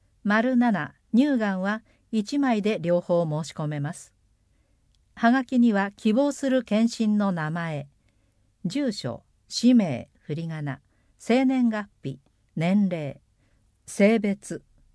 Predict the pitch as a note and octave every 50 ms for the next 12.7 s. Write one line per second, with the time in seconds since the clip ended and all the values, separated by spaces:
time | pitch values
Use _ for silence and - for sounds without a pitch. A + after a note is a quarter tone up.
0 | _ _ _ _ _ _ _ _ _ _ _ _ _ _ _ _ - - C4+ C#4+
1 | C#4+ C4+ C#4 B3 - B3 B3 A#3 A3+ A3 A3+ C4 D4+ D4+ C4 G#3+ F#3+ E3+ E3+ F3
2 | - - - A#3 G#3+ G3 F3 E3+ D#3 C#3+ C#3+ E3 F3+ F3 - - - D#3+ D#3 D#3
3 | D3 C#3+ C#3 C#3+ C#3+ - - _ _ _ _ _ _ _ _ _ _ _ _ _
4 | _ _ _ _ _ _ _ _ _ _ _ _ - - B3+ A#3+ - - A#3 A3+
5 | - - E3+ G3+ A3+ C4 C#4 C#4 C#4 B3 A#3 B3 B3 A#3+ A3+ G#3+ G#3 G3+ G3+ G#3+
6 | B3 - - - - F3 D#3+ C#3+ F3 C#3 - D3+ D3+ D3 - - D#3 D#3 C#3 -
7 | _ _ _ _ _ _ _ _ _ _ _ _ _ _ _ _ _ _ - F3
8 | F#3 G#3+ G#3 G#3 - C#4+ D4 D4+ C4 - B3+ A#3+ G3 - D3+ C#3 C3 B2 - -
9 | _ _ _ _ _ _ _ _ _ _ _ _ _ _ _ _ _ _ _ G#3+
10 | F3 G#3 A3+ G#3 - C#4+ D4 D4 C4+ - - B3+ A#3 G#3+ G#3 G3 - _ - F#3+
11 | E3+ G3 G#3 G3+ G#3 - C#4+ C#4 C4+ B3 - B3 A#3 A3+ A3 A3 G#3 G#3+ G#3 G3+
12 | G#3+ G#3 - G3+ G3 G3+ G3+ - - D#3 D3 D3+ E3 -